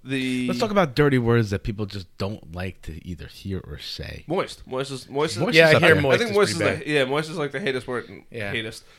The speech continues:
Speaker 1: The most hated word.
Speaker 2: See you next Tuesday is a good one.
Speaker 3: Yeah,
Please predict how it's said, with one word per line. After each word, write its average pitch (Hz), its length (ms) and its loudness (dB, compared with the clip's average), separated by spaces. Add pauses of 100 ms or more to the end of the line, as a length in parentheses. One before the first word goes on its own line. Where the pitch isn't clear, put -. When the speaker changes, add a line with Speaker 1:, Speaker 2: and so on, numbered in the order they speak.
(140)
Speaker 1:
The 127 140 -6
most 135 380 -4
hated 131 240 -4
word. - 80 -12
Speaker 2:
See 147 180 0
you 131 100 4
next 110 240 0
Tuesday 92 380 -2
is 80 80 -8
a 80 40 -10
good 78 200 -12
one. 76 100 -10
Speaker 3:
Yeah, 110 400 -6